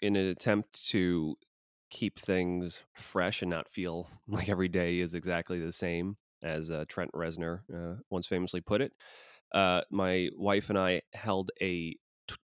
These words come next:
gaming tournament yesterday called the Champion of Champions, where we had events all day,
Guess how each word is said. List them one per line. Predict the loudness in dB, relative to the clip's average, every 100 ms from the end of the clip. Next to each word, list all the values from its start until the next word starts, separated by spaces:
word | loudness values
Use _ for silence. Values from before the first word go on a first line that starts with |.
| _ _ 0
gaming | 2 4 2
tournament | 4 4 4
yesterday | 0 -2 -2 -2
called | 2 2
the | 2
Champion | 4 4 4 2
of | 2
Champions, | 4 4 4 0 0
where | 0 0 -2 -2
we | 0
had | 2 0
events | 0 -2 -2
all | -4
day, | 0 2 2